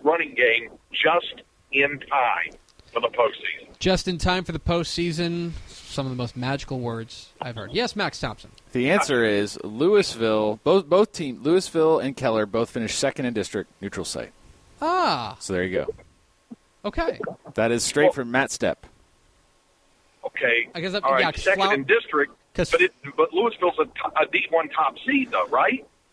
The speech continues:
Speaker 3: Right, but I think it's
Speaker 1: Did I
Speaker 3: be-,
Speaker 1: not mi-
Speaker 3: I'm guessing it's because of the district tiebreakers, if I had to, if I had to
Speaker 1: Okay.
Speaker 3: wager.
Speaker 2: Yeah, that sounds, that
Speaker 1: Uh,
Speaker 2: sounds
Speaker 1: uh,
Speaker 2: right.
Speaker 1: uh,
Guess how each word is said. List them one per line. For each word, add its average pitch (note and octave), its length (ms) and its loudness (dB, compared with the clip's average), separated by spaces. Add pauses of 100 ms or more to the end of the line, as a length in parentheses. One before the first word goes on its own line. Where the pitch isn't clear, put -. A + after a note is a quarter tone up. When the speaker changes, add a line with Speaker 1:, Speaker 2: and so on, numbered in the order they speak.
(260)
Speaker 3:
Right, C#3 320 4
but C3 100 4
I B2 60 4
think C3+ 200 0
it's D3 100 2
Speaker 1:
Did D3+ 60 2
I D3+ 40 4
Speaker 3:
be-, - 40 4
Speaker 1:
not F#3 180 2
mi- - 260 -4 (120)
Speaker 3:
I'm B2+ 220 0
guessing D#3 340 2
it's C#3 120 -4
because C3 360 -2
of A2+ 100 -6
the A2+ 60 -4
district - 380 -4
tiebreakers, F2 840 -4 (420)
if - 140 -4
I G#2 60 2
had G#2 180 0
to, G2 60 -2 (160)
if - 100 -2
I - 40 6
had E3 100 2
to - 80 2
Speaker 1:
Okay. C3 100 2
Speaker 3:
wager. F2+ 500 -4 (120)
Speaker 2:
Yeah, A#2 320 0
that C#3 180 -4
sounds, F3+ 300 -2
that D3+ 140 0
Speaker 1:
Uh, D#3 60 0
Speaker 2:
sounds F#3 300 0
Speaker 1:
uh, D#3 40 -10
Speaker 2:
right. B2 220 -2
Speaker 1:
uh, - 80 2